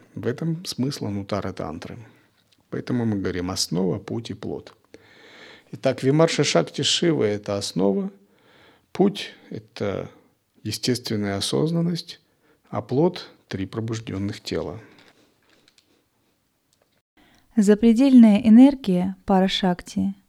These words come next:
Speaker 2: под названием «Сила самоосознания» Вимарша Шакти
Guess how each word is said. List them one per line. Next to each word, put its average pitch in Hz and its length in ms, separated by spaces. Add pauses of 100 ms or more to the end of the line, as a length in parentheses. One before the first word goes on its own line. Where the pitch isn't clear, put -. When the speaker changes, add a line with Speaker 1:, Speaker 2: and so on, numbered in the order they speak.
(400)
Speaker 2:
под 196 180
названием 220 640
«Сила 240 460
самоосознания» 196 1300 (200)
Вимарша 185 580
Шакти 180 640